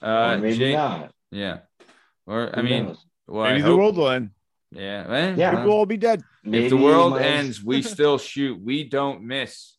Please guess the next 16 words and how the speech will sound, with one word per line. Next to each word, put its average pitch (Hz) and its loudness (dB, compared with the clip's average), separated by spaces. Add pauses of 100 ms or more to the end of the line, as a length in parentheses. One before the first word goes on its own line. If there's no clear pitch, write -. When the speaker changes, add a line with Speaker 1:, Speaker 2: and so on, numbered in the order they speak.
Speaker 2:
All 104 -8
right. 117 -2
Speaker 1:
Yeah. - -6 (140)
Speaker 2:
Even 127 -6
if 151 -2
Speaker 1:
Maybe 110 -2
Speaker 2:
the 135 0
world 139 2
Speaker 1:
my 135 -2
Speaker 2:
ends, 123 -2
we 127 -4
Speaker 1:
stupid 139 -4
Speaker 2:
still 127 -2
record. 110 -4
All 80 -12
right. 107 -6